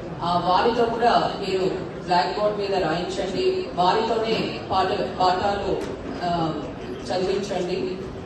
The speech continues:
ఆ, వాళ్ళకి త్వరగా గ్రాస్ప్ అవుతుంది. So నాకు, ఆ, నా జీవితంలో కూడా ఒక సంఘటన మీతో నేను షేర్ చేసుకుంటాను.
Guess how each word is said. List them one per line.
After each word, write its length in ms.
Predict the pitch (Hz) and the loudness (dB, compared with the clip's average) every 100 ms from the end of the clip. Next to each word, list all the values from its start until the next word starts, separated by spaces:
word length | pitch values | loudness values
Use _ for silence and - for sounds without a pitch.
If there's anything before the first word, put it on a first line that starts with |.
| - - | -10 -6
ఆ, 160 | 170 165 | -2 0
వాళ్ళకి 460 | 160 180 180 185 - | 2 2 2 -2 -2
త్వరగా 440 | 190 294 240 220 | 0 2 4 4
గ్రాస్ప్ 340 | 175 170 170 180 | 6 4 2 0
అవుతుంది. 460 | 160 160 147 156 - - - - - - | -2 -2 -2 -4 -6 -10 -12 -12 -10 -2
So 60 | 202 | 0
నాకు, 520 | 196 190 - 240 214 - - - | 2 0 2 2 0 -2 -8 -4
ఆ, 380 | 180 180 180 165 - | 2 4 4 0 -4
నా 340 | 190 196 185 - - - | -2 0 0 0 -4 -4
జీవితంలో 520 | 202 208 214 208 208 | -2 0 0 2 2
కూడా 420 | 196 196 196 185 - | 2 2 2 0 -2
ఒక 460 | 175 175 170 160 - - - - | -4 0 2 0 -2 -6 -10 -6
సంఘటన 420 | 180 196 190 196 | -2 0 -2 -2
మీతో 440 | 180 165 170 160 160 | -2 -2 0 0 0
నేను 160 | 160 160 | -2 -2
షేర్ 360 | 170 160 - | 0 -2 0
చేసుకుంటాను. 800 | 156 - 160 156 160 - - - | -2 -2 -6 -4 -4 -4 -6 -8